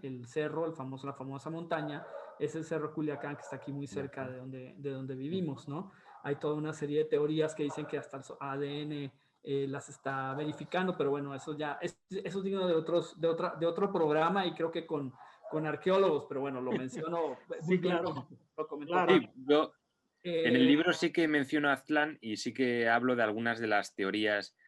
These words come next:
Speaker 4: De,
Speaker 1: Ajá.
Speaker 4: recuerdo Nayarit, que había una isla que se inundaba.
Speaker 2: Isla, eh.
Speaker 4: Eh, recuerdo lo de Sonora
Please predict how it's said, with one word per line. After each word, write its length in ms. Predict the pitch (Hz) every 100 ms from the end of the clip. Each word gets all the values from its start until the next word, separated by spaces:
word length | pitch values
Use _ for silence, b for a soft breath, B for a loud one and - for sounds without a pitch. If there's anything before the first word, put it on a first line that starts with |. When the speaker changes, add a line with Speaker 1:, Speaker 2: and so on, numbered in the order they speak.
| b _
Speaker 4:
De, 160 | 101 107
Speaker 1:
Ajá. 340 | - 139 -
Speaker 4:
recuerdo 360 | 113 113 139 143
Nayarit, 500 | 131 110 120 139 - - _ -
que 80 | 107
había 280 | 104 113 110
una 220 | 113 110
isla 300 | 113 117 107
que 140 | 110
se 80 | 107
inundaba. 460 | 104 104 107 120 113
Speaker 2:
Isla, 400 | 110 107 127 - -
eh. 280 | 113 113 120 _ _ -
Speaker 4:
Eh, 400 | 113 107 107 104
recuerdo 680 | 107 - 123 120 120 120 113
lo 120 | 110
de 100 | 104
Sonora 560 | - 107 135 127 123